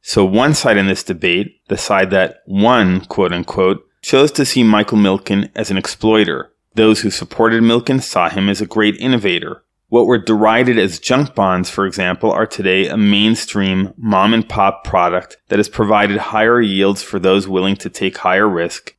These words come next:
and which has enabled countless corporations to obtain the financing needed to stay in business and maintain jobs. Ditto for private equity financing,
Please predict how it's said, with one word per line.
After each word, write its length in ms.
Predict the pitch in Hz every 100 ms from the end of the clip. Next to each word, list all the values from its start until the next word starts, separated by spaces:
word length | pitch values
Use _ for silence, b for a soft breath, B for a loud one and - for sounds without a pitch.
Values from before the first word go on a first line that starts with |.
| -
and 160 | 117
which 120 | 120 139
has 140 | 120
enabled 540 | 120 117 120 127 113
countless 420 | - 113 175 127 -
corporations 760 | - 117 113 98 92 101 95
to 180 | - 104
obtain 380 | 95 - 104 101
the 80 | 95
financing 760 | - 104 107 110 110 117 101
needed 320 | 95 95 95
to 100 | -
stay 280 | - - 95
in 180 | 92 87
business 480 | 123 110 90 95 - -
and 200 | 107 95
maintain 500 | 90 85 90 87 85
jobs. 600 | - - - - - - _ _
Ditto 280 | 131 131 131
for 200 | 127 110
private 420 | - 107 101 104
equity 320 | 92 - 95
financing, 800 | 92 - 90 87 80 - 87 87